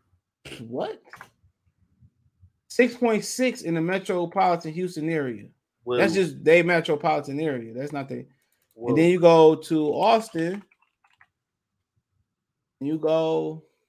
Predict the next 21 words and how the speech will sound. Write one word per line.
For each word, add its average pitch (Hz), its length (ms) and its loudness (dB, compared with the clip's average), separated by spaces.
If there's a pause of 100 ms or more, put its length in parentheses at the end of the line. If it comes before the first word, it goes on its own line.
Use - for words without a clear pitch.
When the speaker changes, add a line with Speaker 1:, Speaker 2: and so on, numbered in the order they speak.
(680)
Speaker 1:
they're 175 180 2
around 175 260 0
two 202 140 -4
point 180 320 -6
one. 196 260 -6
So, 185 500 -6
I 190 60 -12
mean, 208 280 -8
like 214 140 -4
I 220 80 -4
said 220 240 -2
before, 208 320 -4
you 208 60 -8
just 208 160 -10
talk 196 100 0
about 175 200 -6
the 139 80 -10
o-, 143 160 -10
overall 185 440 0
Texas 208 420 -6
pop. - 420 -4